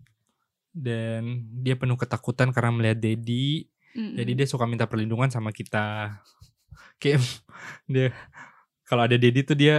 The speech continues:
Speaker 1: jurus tidak bergerak, diem. <laughs>
Speaker 2: Iya, awalnya Simbab itu tuh mungkin karena dia kan pertama masih kecil. Terus Dedi tuh ya udah kucing senior, udah merasa kayak, eh, ini
Speaker 1: Teritori
Speaker 2: adalah,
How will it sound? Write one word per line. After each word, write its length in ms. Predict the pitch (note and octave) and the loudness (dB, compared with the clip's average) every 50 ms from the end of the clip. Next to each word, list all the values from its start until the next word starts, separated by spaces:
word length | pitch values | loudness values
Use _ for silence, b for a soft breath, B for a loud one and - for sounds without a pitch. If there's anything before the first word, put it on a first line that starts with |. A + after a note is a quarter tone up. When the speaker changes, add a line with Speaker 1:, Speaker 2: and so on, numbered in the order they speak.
| C#3+ - - _ | 2 -2 -6 _
Speaker 1:
jurus 440 | - C#3 B2 B2 A#2+ A#2 B2 B2+ - | -6 -2 2 4 4 4 4 2 2
tidak 260 | - B2+ B2 B2+ G2+ | 0 2 2 2 2
bergerak, 460 | C3 B2 B2 A#2 - A#2+ A2+ A2 - _ - - - _ _ | 4 2 2 2 2 2 2 0 0 _ -14 -20 -20 _ _
diem. 520 | - C3+ B2+ A#2+ A#2 A2+ G#2+ G#2 G2+ G2 _ _ _ _ _ _ _ _ _ _ _ _ _ _ _ _ _ _ _ _ _ _ _ - | -12 -4 0 2 2 2 0 -2 -8 -12 _ _ _ _ _ _ _ _ _ _ _ _ _ _ _ _ _ _ _ _ _ _ _ 2
<laughs> 260 | D3+ B2+ A#2+ - - | 2 2 2 0 -6
Speaker 2:
Iya, 260 | - G#3+ G#3+ G3+ G3+ | -6 -4 -2 0 0
awalnya 320 | G#3 G#3 G#3+ A3 A#3 B3+ D4 | 0 0 0 0 2 4 4
Simbab 360 | D#4 - D#4+ C#4 B3 B3 - | 4 4 4 4 4 2 2
itu 220 | A3+ A#3+ B3 - C4+ | 0 0 0 -2 -6
tuh 260 | - - F4 F4+ _ b b b b b b b | -4 -4 -6 -6 _ b b b b b b b
mungkin 260 | b C#4 D4 F4 G#4+ | b 2 4 4 2
karena 520 | G#4 G4+ E4+ C#4+ C#4 C4 B3+ B3+ B3 A#3+ - | 2 2 2 2 2 2 2 2 2 0 0
dia 200 | A3 A3 C#4 E4+ | 0 0 0 2
kan 160 | - G4 G4 | 2 2 0
pertama 280 | F#4 E4 D4 C#4 D4+ F4 | 2 2 4 4 4 6
masih 300 | D#4+ C#4 A#3 - G#3+ G3+ | 4 2 0 -2 -6 -8
kecil. 480 | F#3+ F#3+ - - G#3+ G#3+ G#3 G#3 G#3 G#3 G3+ G#3 | -8 -10 -8 -4 -2 -2 0 -2 -2 -4 -8 -8
Terus 180 | A#3+ C4+ C#4 | -8 -8 -4
Dedi 280 | - B3+ A#3+ A#3+ B3 B3 | 0 2 2 2 2 0
tuh 200 | - D#4+ E4+ E4+ D#4 C4+ - | 0 -2 -2 -2 -2 -4 -4
ya 340 | - - G#3+ A3+ B3 C#4 D4 | -4 -4 -2 0 0 2 2
udah 200 | C#4 B3+ A3 A3 G#3+ | 2 0 0 0 0
kucing 300 | A3+ B3 - B3 A3+ A#3+ | -2 -2 0 2 0 2
senior, 760 | A3+ C4 A3+ A3 A3+ A#3 A#3 A#3+ A#3+ A#3+ B3 B3 B3 B3 | 2 2 0 0 0 0 0 0 0 2 4 4 4 4
udah 280 | A#3 A3 A3 B3+ G#3+ A3+ | 2 2 2 2 2 2
merasa 440 | A#3 A3+ A3+ A#3 B3 A#3 - A#3+ A3 | 0 -2 -2 -2 -4 -4 -4 -6 -6
kayak, 340 | - A3+ A3 A3 A3+ A3+ b b b b b b b b b _ _ _ _ | -4 -6 -6 -6 -8 -10 b b b b b b b b b _ _ _ _
eh, 260 | - A#3+ A#3+ A3+ A3 - | -8 -6 -4 -2 -2 -2
ini 160 | - C#4 D4+ D#4+ | 2 2 4 6
Speaker 1:
Teritori 180 | D4 - C4 B3+ | 6 8 8 8
Speaker 2:
adalah, 220 | B3+ B3+ B3 | 8 8 8